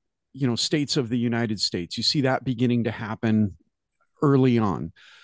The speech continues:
So the federal government has, whether there's a vote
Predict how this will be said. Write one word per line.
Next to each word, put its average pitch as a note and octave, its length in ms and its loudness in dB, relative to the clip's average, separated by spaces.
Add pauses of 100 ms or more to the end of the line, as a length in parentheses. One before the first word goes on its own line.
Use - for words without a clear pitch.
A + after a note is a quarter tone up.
(160)
So C#3+ 360 6
the C3+ 100 4
federal G#3+ 400 2
government D#3 560 4
has, C3+ 460 -2
whether F3 280 4
there's F3 220 4
a C3+ 60 4
vote C3 420 2